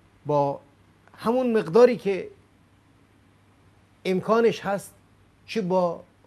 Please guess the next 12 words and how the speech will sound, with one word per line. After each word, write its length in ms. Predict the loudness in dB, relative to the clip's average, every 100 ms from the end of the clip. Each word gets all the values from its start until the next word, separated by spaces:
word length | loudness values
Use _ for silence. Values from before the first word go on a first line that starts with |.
| -4
قول، 360 | -2 0 -2
چه 200 | -8 -8
با 240 | -4 -4 -6
عمل، 500 | -8 -10 -8 -8 -12
چه 200 | -10 -10
با 300 | -4 -2 -2
مال، 440 | -4 -4 -4 -6
چه 240 | -10 -6 -4
با 360 | -2 -4 -6 -12 _ _ _ _ _ -12
سعی 300 | -4 -4 -4
و 100 | -8
تلاش 420 | -6 -6 -6